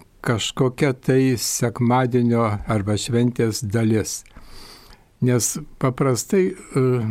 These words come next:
mes iš tos žemiškos rutinos, kai ištrūkstame, gauname dvasingumo injekciją ir tada kita savaitė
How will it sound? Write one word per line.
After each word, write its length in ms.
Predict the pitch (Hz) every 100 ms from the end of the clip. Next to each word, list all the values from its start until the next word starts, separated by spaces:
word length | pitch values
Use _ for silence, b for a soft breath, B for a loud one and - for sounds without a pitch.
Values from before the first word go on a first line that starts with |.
| 104 B B
mes 460 | 135 139 135 - - - - b b b _
iš 240 | 120 -
tos 280 | 156 143 131 - -
žemiškos 920 | - 143 120 135 143 123 - 131 -
rutinos, 600 | 123 117 156 147 131 - - B B B B B
kai 200 | - 123
ištrūkstame, 960 | 113 - - 139 185 165 - 107 104 98 - -
gauname 480 | 123 139 156 143 131
dvasingumo 800 | 113 131 127 127 117 156 135 120
injekciją 760 | 110 131 185 - - 110 95 98 B B B B B
ir 200 | 139 131
tada 180 | 139 175
kita 300 | 175 156 165
savaitė 720 | - 143 123 143 151 147